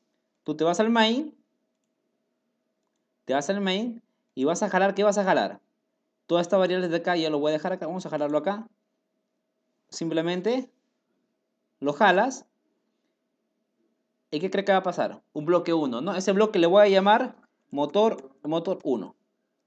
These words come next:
Motor uno. Porque va a ser mi mismo bloque.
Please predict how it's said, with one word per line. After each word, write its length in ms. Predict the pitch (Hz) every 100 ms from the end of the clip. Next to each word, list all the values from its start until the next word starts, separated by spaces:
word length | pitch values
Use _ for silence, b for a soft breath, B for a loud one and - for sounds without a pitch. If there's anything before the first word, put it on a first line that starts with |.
| _
Motor 320 | 127 160 - -
uno. 260 | 92 - _ _ _ _ _ _ _ _ _ _ _ _ _ _ _ _ _
Porque 260 | 127 123
va 60 | 156
a 40 |
ser 160 | 156 185
mi 140 | 156
mismo 280 | 135 175 190
bloque. 380 | 220 233 -